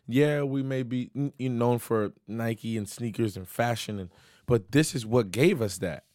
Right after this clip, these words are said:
So this is our identity. And once our identity has been changed or switched or taken, if you will, by injury or whatever the case may be, we start to think about, "H-, will I ever have this again?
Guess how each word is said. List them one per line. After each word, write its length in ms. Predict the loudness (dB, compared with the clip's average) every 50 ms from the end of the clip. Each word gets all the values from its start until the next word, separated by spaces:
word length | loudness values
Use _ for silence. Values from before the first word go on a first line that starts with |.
| _ _ _ _
So 200 | -4 0 0 0
this 180 | 2 0 -2 -2
is 120 | 0 0
our 140 | 0 0 0
identity. 720 | 0 -2 -2 -2 0 2 4 4 4 2 -2 -4 -6 -10 _ _ -20 -20 -18 -8 -2
And 180 | 2 4 4
once 200 | 4 4 4 4
our 120 | 2 2 2
identity 600 | 0 -2 -2 0 2 2 2 2 2 0 0 2
has 180 | 0 0 0
been 380 | 2 2 2 2 2 0 -4 -6 _ _ _ _ _ _ _ _ _ -20 -20 _ -12
changed 400 | -2 0 0 2 2 0 0 0
or 80 | -2 -2
switched 560 | -2 -6 -2 2 2 2 2 0 -6 -6 -4
or 340 | -2 0 0 0 -2 -4 -6 _ _ -20 -20 _ _ _ -8
taken, 500 | -8 -6 0 0 0 0 0 -2 -2 -2 -2
if 120 | -2 -2
you 100 | -2 0 2
will, 220 | 2 2 2 2
by 220 | 2 2 0 0
injury 460 | 0 0 -2 -2 0 0 0 2 2 2
or 140 | 2 0 0
whatever 300 | 0 2 0 0 0 0
the 80 | -2 -4
case 220 | -4 -6 -6 -4 -4
may 120 | -6 -4
be, 280 | -4 -4 -6 -6 -6 -10 _ _ _ _ _ _ _ _ _ _ _ _ _ _ -2
we 220 | 2 4 4 4
start 300 | 4 2 2 2 2 2 0
to 100 | -4 -6
think 320 | -4 -2 -2 -2 0 -2
about, 400 | -2 -2 0 0 0 -2 -2 -4 -10
"H-, 180 | -14 -14 -14 -14 _ -4
will 300 | 2 4 4 4 4 4
I 100 | 2 0
ever 300 | 0 -2 -2 -2 -4 -2
have 280 | -2 -2 -2 -2 -4
this 220 | -6 -8 -8 -8 -12
again? 300 | -12 -10 -10 -10 -10